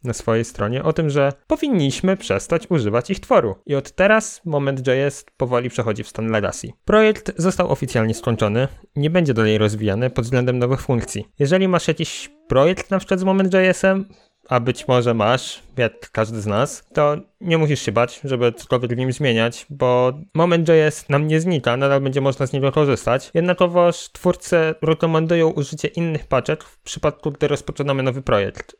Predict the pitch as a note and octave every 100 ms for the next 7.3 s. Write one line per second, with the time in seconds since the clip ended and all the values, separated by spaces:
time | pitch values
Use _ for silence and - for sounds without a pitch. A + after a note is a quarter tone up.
0 | _ C3+ C3 - D#3+ C#3 B2 A#2 A2 G#2+
1 | A2+ A#2+ A#2+ C#3 C#3 C#3 C3 A#2 B2 A2+
2 | - - G#2+ A#2+ A#2 A2 A2 A2 D3 F#3+
3 | - D#3+ G#3 G3+ F#3 A#2+ B2 D3 D#3+ -
4 | C#3+ D#3+ D#3 D3+ - - D3+ C#3+ - D3
5 | - - - D#3+ D3+ D#3+ - D#3+ D#3+ D3
6 | A2+ G2+ G2 G#2+ - A#2+ - A#2+ A#2+ -
7 | A2+ A#2+ C3